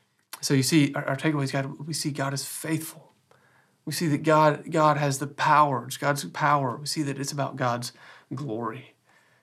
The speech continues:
These are our key takeaways. Now, there's a whole lot here we could dig into, and we're gonna do some more of that on Wednesday night. Um, but right now, we're just gonna kinda shift a little bit, and we're gonna move into a time of communion.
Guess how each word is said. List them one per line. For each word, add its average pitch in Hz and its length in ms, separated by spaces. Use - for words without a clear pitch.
These 131 180
are 127 60
our 123 60
key 120 180
takeaways. 123 640
Now, 139 200
there's 160 100
a 143 60
whole 156 260
lot 135 200
here 131 180
we 131 100
could 127 160
dig 127 180
into, 127 300
and 127 140
we're 131 60
gonna 135 120
do 131 80
some 127 160
more 123 140
of 123 60
that 120 120
on 117 80
Wednesday 123 300
night. 123 360
Um, 127 200
but 135 140
right 151 180
now, 160 220
we're 143 120
just 147 100
gonna 185 160
kinda 165 220
shift 165 360
a - 40
little 135 160
bit, 131 160
and 135 240
we're 151 100
gonna 185 140
move 160 200
into 196 240
a 160 60
time 147 220
of 131 100
communion. 127 420